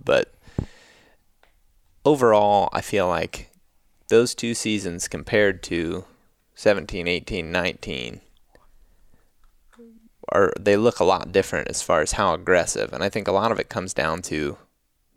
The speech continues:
that word you said, insecurity, of the fear of failure. And what ultimately ends up happening is I hunt less aggressively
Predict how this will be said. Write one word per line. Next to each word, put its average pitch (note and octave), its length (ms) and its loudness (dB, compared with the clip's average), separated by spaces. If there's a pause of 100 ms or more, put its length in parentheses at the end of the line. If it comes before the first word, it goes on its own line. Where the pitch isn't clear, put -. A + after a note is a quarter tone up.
(240)
that - 220 0
word G2 260 2
you - 60 -10
said, F#2 320 4
insecurity, - 920 -4 (380)
of - 300 0 (380)
the F#2+ 80 2
fear B2 500 4
of C2 160 4
failure. G1+ 640 0 (480)
And E2 300 -4 (260)
what F2+ 220 2
ultimately A#2+ 540 2
ends F#2 120 -2
up - 120 -6
happening E2+ 480 -4
is A#1 240 -6
I - 80 0
hunt - 280 -4
less G#2 300 0
aggressively F2+ 800 0